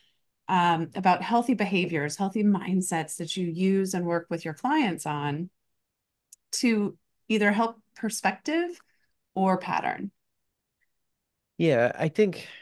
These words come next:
Speaker 2: you know, over time, I think my big one has become community. I talked about it early on with,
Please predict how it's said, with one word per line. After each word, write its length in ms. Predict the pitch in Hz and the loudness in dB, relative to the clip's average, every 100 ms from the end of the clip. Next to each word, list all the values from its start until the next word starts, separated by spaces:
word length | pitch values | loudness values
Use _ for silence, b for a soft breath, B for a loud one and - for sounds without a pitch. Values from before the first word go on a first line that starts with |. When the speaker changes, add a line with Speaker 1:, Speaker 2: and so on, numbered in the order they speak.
| B B _ | B B _
Speaker 2:
you 120 | - 151 | 0 2
know, 140 | 143 | 4
over 280 | - 156 156 | 2 4 2
time, 580 | 143 - 104 113 117 113 | 0 -4 0 2 2 0
I 80 | 107 | -2
think 300 | - 104 - | -2 -4 -2
my 100 | 110 | -2
big 260 | 85 107 95 | 2 2 4
one 220 | 98 92 | 2 2
has 120 | 92 | -2
become 360 | - 98 101 95 | -6 -4 -4 -4
community. 680 | - 95 92 90 82 85 98 | -2 0 2 0 0 -2 -4
I 100 | 107 | -6
talked 340 | 113 110 98 104 | 0 0 2 2
about 220 | 101 92 | 4 4
it 40 | |
early 340 | 82 92 87 87 | 4 4 2 0
on 320 | 90 90 87 | 0 -2 -4
with, 260 | - - | -8 -10